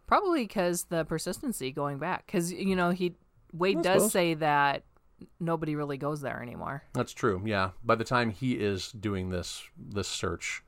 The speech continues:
Speaker 1: Mm-hmm.
Speaker 2: that we're watching in the movie, uh,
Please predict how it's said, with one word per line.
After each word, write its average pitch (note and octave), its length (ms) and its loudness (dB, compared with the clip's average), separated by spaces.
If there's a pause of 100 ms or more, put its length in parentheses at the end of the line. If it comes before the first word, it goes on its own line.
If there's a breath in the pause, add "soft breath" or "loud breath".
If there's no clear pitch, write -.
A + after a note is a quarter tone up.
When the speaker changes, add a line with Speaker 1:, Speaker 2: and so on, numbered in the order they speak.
(100)
Speaker 1:
Mm-hmm. D#3+ 240 -2 (120)
Speaker 2:
that - 140 -2
we're F#2+ 200 4
watching F2+ 340 2
in E2+ 100 -2
the F2 60 0
movie, F#2+ 500 4 (1700 soft breath)
uh, G2+ 260 -6